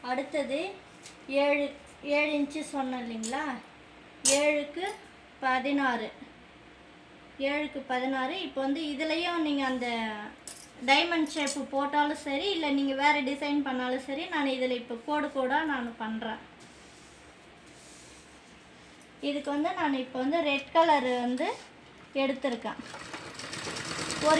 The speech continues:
இன்ச்சுக்கு ஒரு கோடு ஸ்ட்ரைட்டா போட்டுக்கோங்க. நீங்க பாருங்க, இது ஒரு இன்ச்சுக்கு ஒண்ணு பண்ணலான்னு பார்த்தா ரொம்ப எட்டையா வருது. அதனால இந்த டிசைன் கரெக்டா வரணுன்றதுக்காக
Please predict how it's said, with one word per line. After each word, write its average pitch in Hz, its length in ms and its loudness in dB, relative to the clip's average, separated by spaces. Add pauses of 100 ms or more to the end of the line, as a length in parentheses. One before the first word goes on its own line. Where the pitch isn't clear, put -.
இன்ச்சுக்கு 349 460 4
ஒரு 247 200 4
கோடு 254 220 6 (1600)
ஸ்ட்ரைட்டா 285 500 6
போட்டுக்கோங்க. 226 540 6 (2250)
நீங்க 262 180 -6 (120)
பாருங்க, 254 260 -4 (140)
இது 269 100 -4 (120)
ஒரு 294 180 0
இன்ச்சுக்கு 330 400 -4
ஒண்ணு 262 120 -2 (120)
பண்ணலான்னு 277 500 2
பார்த்தா 233 320 -2
ரொம்ப 254 180 0 (200)
எட்டையா 269 280 0 (120)
வருது. 202 320 -6 (640)
அதனால 247 280 0 (100)
இந்த 269 200 4
டிசைன் 285 340 0 (120)
கரெக்டா 247 280 2 (120)
வரணுன்றதுக்காக 247 640 0